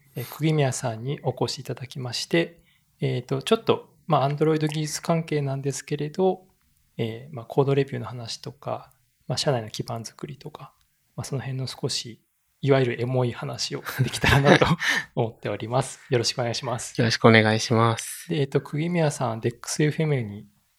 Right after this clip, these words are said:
Speaker 1: えーと、これで三回目の、えー、ご登場なんですが、
Speaker 2: そうですね。
Speaker 1: はい。
Speaker 2: はい。
Speaker 1: 改めて、えー、自己紹介をお願いしてもいいでしょうか。
Speaker 2: はい。えっと、所属としては、今、合同会社ディーエムエムドットコム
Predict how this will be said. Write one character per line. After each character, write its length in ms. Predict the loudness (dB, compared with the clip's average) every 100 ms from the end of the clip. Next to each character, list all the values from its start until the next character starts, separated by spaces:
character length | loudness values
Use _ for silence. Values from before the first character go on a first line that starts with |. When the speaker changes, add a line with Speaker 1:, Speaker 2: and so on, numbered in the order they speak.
| _
Speaker 1:
え 60 | -12
ー 40 |
と、 140 | -10 -8
こ 120 | -6
れ 80 | -4
で 120 | -4
三 260 | -2 -4
回 240 | 2 2 4
目 100 | 0
の、 200 | -2 -10 _ _ _ _ _ _ -16
え 240 | -14 -14 -16
ー、 20 |
ご 80 | -2
登 180 | 2 2
場 220 | 0 -8 -10 -20 -20 _ -6
な 100 | -6
ん 120 | -6
で 100 | -8
す 200 | -12 -8
が、 220 | -2 -2
Speaker 2:
そ 60 | -2
う 40 |
で 60 | -6
す 160 | -4
ね。 80 | -6 -6 -10 -18 -8
Speaker 1:
は 200 | -2 -2
い。 160 | -4
Speaker 2:
は 180 | -6 -2
い。 60 | -2
Speaker 1:
改 140 | 2
め 100 | 2
て、 380 | 2 0 0 -6 _ -10
え 100 | -8
ー、 20 |
自 160 | -6 -4
己 40 |
紹 340 | -2 0 -2
介 260 | 0 -2 -2
を 120 | -10 -12
お 80 | -12
願 200 | -10 -10
い 80 | -12
し 60 |
て 140 | -12 -14
も 160 | -16 -18 -12
い 60 |
い 40 | -6
で 60 |
し 120 | -6
ょ 20 | -8
う 40 |
か。 200 | -12 -14 -2
Speaker 2:
は 160 | 2
い。 120 | 2 0 _
え 60 | -12
っ 40 | -12 _ -4
と、 300 | -2 -2 -6 _ _ _ _
所 180 | -4 0
属 280 | 2 0 2
と 140 | 2
し 100 | 2
て 160 | 6 8
は、 240 | 8 6
今、 300 | 2 0 0
合 240 | 2 4 6
同 240 | 4 4
会 180 | 4 2
社 200 | 2 0
デ 80 | 0
ィ 80 | 2
ー 60 |
エ 40 | 2
ム 60 |
エ 60 | 2
ム 100 | 2
ド 80 | -2
ッ 40 |
ト 160 | -2 -2
コ 160 | 2
ム 200 | 2 0